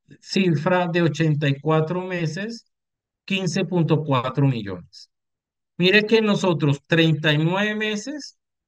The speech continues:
y trece millones. Primero, no era realista. Éramos optimistas. Y la realidad es que es ochenta y cuatro meses,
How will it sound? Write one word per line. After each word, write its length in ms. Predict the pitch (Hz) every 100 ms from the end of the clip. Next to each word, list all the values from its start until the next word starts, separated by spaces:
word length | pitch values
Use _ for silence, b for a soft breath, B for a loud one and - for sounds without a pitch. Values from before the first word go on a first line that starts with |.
| _ _ _ -
y 160 | 175
trece 360 | 156 170 151 156
millones. 560 | 160 131 117 92 90 - -
Primero, 680 | 156 160 180 202 226 226 - _ _ _ _
no 200 | - 165
era 220 | 170 160 151
realista. 560 | 143 127 117 113 - _ _ _ _ _
Éramos 520 | 135 151 175 175 160 -
optimistas. 880 | 160 151 170 160 143 - 101 95 - _ _ _ _ _
Y 140 | 165 156
la 180 | 147
realidad 600 | 139 143 139 139 143 170 196 -
es 280 | 143 143 143
que 240 | 160 147
es 160 | 139 143 -
ochenta 460 | - 143 147 139 143
y 40 |
cuatro 360 | 147 151 151 170
meses, 480 | 170 170 165 185